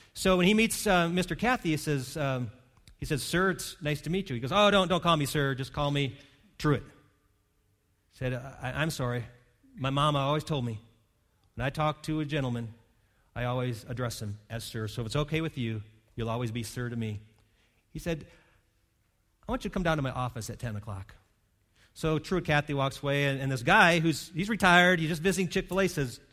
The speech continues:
"Am I in trouble? Like, what's going on here?" What happened was, Truett Cathy sat down with him and says, "I want to hire you." And he's been working for Chick-fil-A ever since. He says he loves it. He didn't even need a job.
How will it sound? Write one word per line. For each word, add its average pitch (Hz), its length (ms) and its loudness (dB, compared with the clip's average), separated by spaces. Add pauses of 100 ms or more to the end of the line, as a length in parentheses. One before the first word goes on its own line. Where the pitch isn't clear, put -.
(520)
"Am 117 60 -2
I 147 80 4
in 226 60 0
trouble? 180 420 4 (340)
Like, 127 140 -4
what's 180 160 4
going 202 240 6
on 240 160 6
here?" 139 240 2 (160)
What 135 140 -4
happened 196 340 4
was, 117 380 -4 (1200)
Truett 214 240 0
Cathy 190 300 0
sat 143 240 -4
down 151 180 0
with 147 140 -4
him 135 140 -4
and 127 100 -4
says, 135 180 -4
"I 139 80 -6
want 151 160 -2
to 123 40 -4
hire 131 200 -4
you." 101 220 -6 (3250)
And 139 100 0
he's 156 100 2
been 160 120 2
working 165 140 -2
for 139 60 -2
Chick-fil-A 143 380 -4
ever 123 140 -4
since. 113 360 -10
He 131 80 -4
says 120 140 -6
he 120 80 -4
loves 123 260 -6
it. 98 100 -12 (500)
He 190 80 -2
didn't 208 180 4
even 214 240 6
need 220 140 6
a 196 40 4
job. 170 460 6